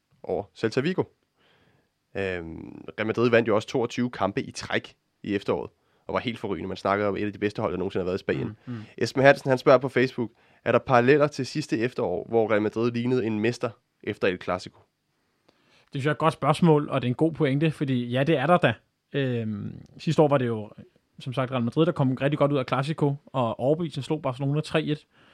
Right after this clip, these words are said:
Speaker 2: Øh, og derfor skal vi da heller ikke dømme Real Madrid ude af det her, af det her kapløb endnu. Øhm, det er den samme trup, som vandt toogtyve kampe i streg. Sidste efterår. Så, så, øh,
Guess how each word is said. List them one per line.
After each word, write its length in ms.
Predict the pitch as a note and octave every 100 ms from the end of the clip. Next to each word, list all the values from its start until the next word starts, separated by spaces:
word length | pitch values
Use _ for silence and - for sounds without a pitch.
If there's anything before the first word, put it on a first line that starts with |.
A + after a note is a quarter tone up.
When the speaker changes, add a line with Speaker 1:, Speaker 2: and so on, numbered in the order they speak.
| _ _
Speaker 2:
Øh, 220 | D#3 C3 A#2+
og 160 | B2+ E3
derfor 220 | E3+ F3
skal 160 | -
vi 40 | D3+
da 80 | C3+
heller 200 | F3 E3+
ikke 140 | D#3+
dømme 180 | E3 D3
Real 160 | C3 B2
Madrid 260 | B2+ D#3+
ude 280 | D#3+ E3+ G3+
af 80 | D#3+
det 140 | E3 E3
her, 140 | D#3+
af 160 | C#3 C3+
det 100 | D3+
her 60 | D3
kapløb 380 | D#3 D#3+ F#3+
endnu. 220 | E3 F#3+ G#3 _ _ _ _ _ _ -
Øhm, 800 | E3+ D3+ C#3+ C3 B2+ B2 A#2+ A#2+ -
det 160 | D3+
er 80 | C#3
den 100 | C3
samme 220 | D3 F#3
trup, 300 | - F#3+ A3 - _ _ _
som 300 | - E3 C#3
vandt 320 | D#3 F3 E3
toogtyve 340 | - G3 - F#3
kampe 240 | F3+ F#3
i 20 |
streg. 260 | F#3 F#3 A#3 - _ _ _ _ _ _ _ _ _ _
Sidste 300 | - E3+ F#3+
efterår. 420 | F#3 G3+ F3+ D#3+ _ _ _ _ _ _ _ _ -
Så, 400 | D#3+ C#3+ C3+ B2+
så, 300 | - C#3 A#2+
øh, 260 | A#2 A2+